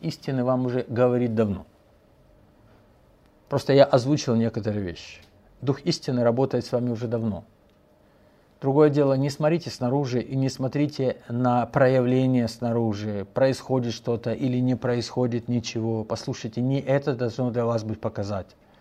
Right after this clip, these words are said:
Дух Святой свидетельствует Духу вашему.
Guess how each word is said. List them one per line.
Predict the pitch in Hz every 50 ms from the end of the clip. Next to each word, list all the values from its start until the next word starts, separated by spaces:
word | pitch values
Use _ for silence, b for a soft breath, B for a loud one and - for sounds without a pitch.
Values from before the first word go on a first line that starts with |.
| b b b b b _ _ b b b b b b b b b b b b
Дух | 107 131 147 -
Святой | - 156 143 143 131 120
свидетельствует | - - 127 120 135 139 139 139 127 - - - 127 127 120 113 113
Духу | 131 135 - - 127 120
вашему. | 123 127 123 113 - - 104 92 -